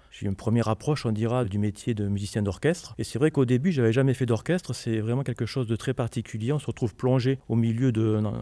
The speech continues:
ambiance sonore très importante avec différents sons de différents instruments. C'est un peu perturbant au départ, mais, euh, après, j'ai bien aimé le travail collectif. J'ai bien aimé le travail avec le chef d'orchestre. Donc, euh,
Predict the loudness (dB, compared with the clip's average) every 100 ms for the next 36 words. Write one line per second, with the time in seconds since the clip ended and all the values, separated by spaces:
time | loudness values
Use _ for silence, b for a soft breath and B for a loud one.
0 | -4 -2 0 0 0 -2 2 2 0 -2
1 | -2 -2 -2 -4 -2 -2 -2 -2 -4 -6
2 | -4 -2 -2 0 -2 -2 -4 -4 -2 -4
3 | -4 -4 -2 0 0 0 0 2 4 2
4 | -2 0 0 4 4 4 2 -2 -2 -2
5 | 4 4 6 6 4 0 0 0 0 2
6 | 4 4 2 0 2 2 4 0 0 -4
7 | -6 -6 -18 b b -4 -4 2 4 4
8 | 4 2 2 -2 0 -2 -2 -2 -4 -4
9 | -6 -6 -6 -2 -2 -2 -8